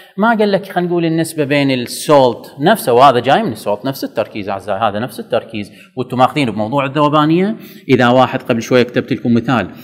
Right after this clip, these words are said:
البيناتين أيون مشترك اللي يجي من الشحيح دائمًا شنو هو؟ يهمل ويعوض اللي يجي من القوي. بس المهم يعني انت خلي ببالك هسه دائمًا ال ان اتش فور يعني اللي هو نفسه كأنما تركيز الملح،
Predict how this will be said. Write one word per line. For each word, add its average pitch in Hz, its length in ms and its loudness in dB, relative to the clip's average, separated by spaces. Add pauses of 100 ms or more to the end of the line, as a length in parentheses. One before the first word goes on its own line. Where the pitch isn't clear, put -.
(260)
البيناتين 120 540 2
أيون 120 220 4
مشترك 180 480 2
اللي 127 120 4
يجي 123 140 2
من 123 80 4
الشحيح 127 400 -2
دائمًا 151 260 2
شنو 180 240 2
هو؟ 233 120 2
يهمل 113 400 0
ويعوض 110 540 4
اللي 104 140 0
يجي 220 420 0
من 127 80 0
القوي. 190 520 -4 (240)
بس 202 160 -4
المهم 196 280 0
يعني 127 180 0
انت - 140 -6
خلي 123 240 -4
ببالك 139 300 -2
هسه - 260 -6 (680)
دائمًا 143 360 0
ال 113 200 -4
ان 147 180 -2
اتش 165 160 -4
فور 202 540 -2 (440)
يعني 123 280 -2
اللي 131 300 -4
هو 131 140 0
نفسه 127 240 -4
كأنما 117 420 -4
تركيز 180 480 -6
الملح، 135 640 -6